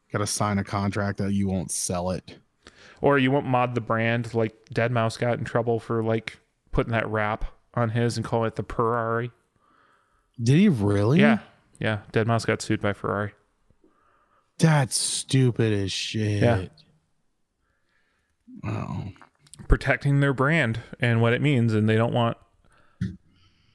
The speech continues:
Speaker 2: they don't want it being, you know, manipulated or, anyway.
Speaker 1: Only rich, hot people drive Ferraris.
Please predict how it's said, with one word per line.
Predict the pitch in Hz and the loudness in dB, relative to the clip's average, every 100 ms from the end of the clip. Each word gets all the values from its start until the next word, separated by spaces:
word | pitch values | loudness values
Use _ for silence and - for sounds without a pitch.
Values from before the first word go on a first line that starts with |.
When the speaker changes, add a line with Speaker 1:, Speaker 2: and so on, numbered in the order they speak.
| _ _ 185 | _ _ -2
Speaker 2:
they | 117 | 0
don't | 117 113 | 2 2
want | 120 117 | 2 2
it | - | 0
being, | 120 120 117 113 107 - - - - - - | 0 2 2 2 0 -4 -16 -18 -20 -20 -6
you | 120 113 | -2 0
know, | 107 104 - | 0 -4 -4
manipulated | 120 113 - 113 110 110 110 110 | 0 0 0 0 2 2 2 0
or, | 110 107 - _ - - _ _ _ _ _ _ | -2 -4 -8 _ -20 -20 _ _ _ _ _ _
anyway. | - - - - _ _ _ _ _ _ _ _ _ _ _ _ - | -8 -6 -8 -18 _ _ _ _ _ _ _ _ _ _ _ _ 0
Speaker 1:
Only | 139 147 147 127 | 4 4 4 2
rich, | 120 117 - | 2 0 0
hot | 113 101 | -2 -2
people | - 98 92 87 | -2 -4 -4 -4
drive | 78 73 | -4 -4
Ferraris. | - 76 69 53 52 62 - | -6 -6 -6 -6 -8 -8 -10